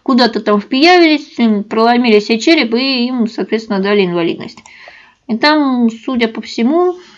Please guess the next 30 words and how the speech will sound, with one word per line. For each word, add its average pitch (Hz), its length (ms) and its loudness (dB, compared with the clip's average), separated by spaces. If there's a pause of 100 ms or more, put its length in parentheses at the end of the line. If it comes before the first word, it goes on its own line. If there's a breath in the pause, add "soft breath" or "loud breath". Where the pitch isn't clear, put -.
(100)
похожая 285 540 -2
ситуация. 214 880 -6 (3250 loud breath)
Я 247 220 2
даже 311 260 2
вспомнила, 285 680 2
мне 277 220 0
как-то 277 320 -2
попалась, 262 680 2
а, 208 400 2
была 285 260 2
у 381 60 2
меня 330 100 -4
какая-то, 214 440 -2
в 202 40 0
общем, 233 260 0
был 247 120 -2
у 220 40 0
меня 208 120 0
список 208 380 -6
хейтеров 247 460 -4 (960 soft breath)
два 202 220 -2
года 202 240 2
назад. 202 420 -2 (920 loud breath)
Э, 190 280 -2
те, 220 140 0
ко-, 214 240 -4
ну, 247 140 -4
как 247 220 0
бы 240 80 -2
список 262 480 -2